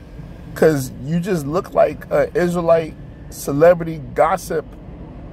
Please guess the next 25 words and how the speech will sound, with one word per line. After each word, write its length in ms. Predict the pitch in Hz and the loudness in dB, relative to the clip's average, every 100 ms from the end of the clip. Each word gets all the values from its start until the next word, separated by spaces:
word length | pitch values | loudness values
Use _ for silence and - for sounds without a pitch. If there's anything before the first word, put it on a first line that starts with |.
| - | -2
person, 440 | - 156 127 101 - - - - - - | 4 4 2 -8 -14 -16 -16 -16 -14 -10
right? 320 | - 127 165 175 - - - - - - - - | 2 4 4 0 -12 -14 -14 -12 -12 -12 -10 -4
In 120 | 127 | -2
the 80 | 131 | 4
words 520 | 147 156 156 139 135 | 6 6 4 -2 -4
of 100 | 139 | 0
the 60 | |
elder 240 | 139 147 151 | 2 0 -2
brother 320 | 139 147 139 | 0 0 0
Lamadia, 560 | 127 127 151 175 143 127 | -2 0 2 2 0 -4
man, 360 | 127 131 131 - - - - - - 143 135 | -2 -2 -4 -10 -14 -16 -16 -14 -12 -2 4
"Don't 260 | 165 185 | 4 2
drink 360 | 156 175 170 - | -4 -4 -4 -8
tea, 240 | - 175 | -6 -4
drink 360 | 170 135 151 143 | -4 -4 -4 0
coffee, 460 | 208 214 208 120 | 4 4 2 -6
man. 320 | 113 127 165 - - - - - - - - - - - 123 | -6 -4 -4 -8 -16 -18 -16 -16 -16 -18 -16 -16 -14 -8 -2
Don't 320 | 117 151 170 139 | 2 2 2 -4
drink 300 | 147 147 - | -4 -4 -8
tea, 260 | 175 151 127 | -10 -10 -8
drink 280 | 131 139 | -8 -8
coffee." 500 | - 170 151 - - - - - - - - - - - - - | -4 -2 -2 -6 -10 -12 -14 -14 -14 -12 -14 -14 -14 -14 -10 0
And 180 | 127 139 | 2 4
this 240 | 160 - | 2 0
is, 440 | 156 147 131 - | -4 -4 -6 -8